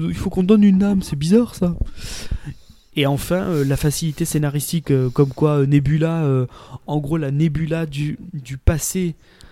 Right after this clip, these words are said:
se connecte à la Nebula du futur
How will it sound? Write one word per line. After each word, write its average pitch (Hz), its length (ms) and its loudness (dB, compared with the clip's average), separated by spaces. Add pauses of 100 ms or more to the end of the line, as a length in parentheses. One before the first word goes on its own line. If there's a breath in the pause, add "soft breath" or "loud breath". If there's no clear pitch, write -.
(240 loud breath)
se - 200 -2
connecte 151 480 0
à 127 60 0
la 123 100 -2
Nebula 151 480 0
du 139 160 -6
futur - 680 -4